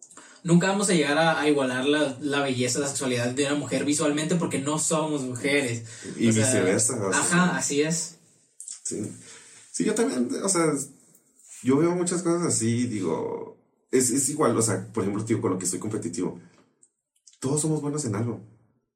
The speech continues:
Speaker 2: O sea, no hay necesidad de decir, "Soy mejor que tú". Porque no, o sea, a lo mejor yo puedo ser más,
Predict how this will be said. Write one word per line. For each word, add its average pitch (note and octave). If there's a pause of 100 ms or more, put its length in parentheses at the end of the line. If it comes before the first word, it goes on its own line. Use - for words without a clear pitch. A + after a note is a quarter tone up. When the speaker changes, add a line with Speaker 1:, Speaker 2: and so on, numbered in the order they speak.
(200)
Speaker 2:
O G#2
sea, F#2+ (520)
no A2
hay A2+
necesidad G#2
de A2+
decir, A2+
"Soy A#2
mejor A2+
que A2+
tú". A2+ (1500)
Porque A2
no, A2+
o C#3
sea, A2+
a -
lo B2+
mejor C#3
yo C#3+
puedo D#3
ser D3
más, D3+